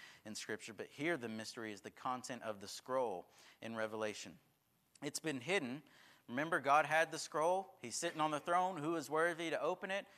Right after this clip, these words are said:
Only Jesus is, and he's pulling apart these seals, revealing the immediate future plans of God.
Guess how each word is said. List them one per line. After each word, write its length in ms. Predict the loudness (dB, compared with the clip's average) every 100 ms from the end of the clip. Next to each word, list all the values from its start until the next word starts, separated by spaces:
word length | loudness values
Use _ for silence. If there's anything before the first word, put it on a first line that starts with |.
| -6
Only 360 | 2 2 2 -2
Jesus 480 | -2 -2 -2 -2 -4 -4
is, 160 | -4
and 100 | -4
he's 140 | -4 -6
pulling 320 | -2 0 2
apart 320 | 4 4 4
these 140 | 2 -2
seals, 320 | 0 0 0
revealing 600 | -2 0 2 2 2 2
the 100 | 0
immediate 480 | 0 0 0 -2 -2
future 320 | -8 -4 -6
plans 440 | -2 0 0 0
of 140 | -4 4
God. 420 | 8 8 8 6